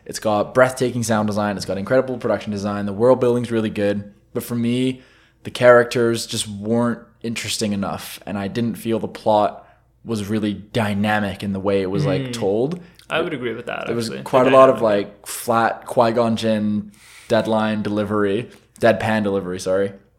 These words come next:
Speaker 1: Except for the relationship between Dune and his mom.
Speaker 2: Stop.
Speaker 1: <laughs> I thought
Speaker 2: His name's
Speaker 1: that
Speaker 2: Paul.
Speaker 1: <laughs> Yeah, of course it's Paul.
Speaker 2: <laughs>
Speaker 1: Let's go for a crazy out of the world universe, but go with really human characters.
Speaker 2: Yeah.
Speaker 1: So stupid.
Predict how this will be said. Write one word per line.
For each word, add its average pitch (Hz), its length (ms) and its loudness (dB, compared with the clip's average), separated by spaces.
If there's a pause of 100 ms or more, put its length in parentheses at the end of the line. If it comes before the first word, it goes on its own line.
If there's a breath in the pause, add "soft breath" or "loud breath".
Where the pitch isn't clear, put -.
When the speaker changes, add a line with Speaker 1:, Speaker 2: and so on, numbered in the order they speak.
(420)
Speaker 1:
Except 139 400 4
for 135 260 8
the 117 100 -2
relationship 123 600 0
between 110 580 -2 (260 loud breath)
Dune 113 360 0
and 110 100 0
his 104 100 -2
mom. 110 440 2
Speaker 2:
Stop. - 760 -10
Speaker 1:
<laughs> - 20 -4
I - 1700 0
thought 127 240 8
Speaker 2:
His 123 40 4
name's 127 180 8
Speaker 1:
that - 80 -6
Speaker 2:
Paul. 151 380 10
Speaker 1:
<laughs> - 40 10
Yeah, 202 680 6
of - 560 0
course 143 420 4
it's 117 120 -8
Paul. 110 600 6
Speaker 2:
<laughs> - 60 -4
Speaker 1:
Let's 165 720 4
go 143 260 8
for 151 180 6
a 147 40 4
crazy 151 440 4
out 143 140 8
of 143 60 4
the 143 80 6
world 139 600 6
universe, 123 460 4
but 113 140 0
go 131 140 2
with 120 160 -6
really 127 240 -2
human 123 360 -4
characters. 131 600 2
Speaker 2:
Yeah. 131 220 0
Speaker 1:
So - 200 -8
stupid. - 760 -14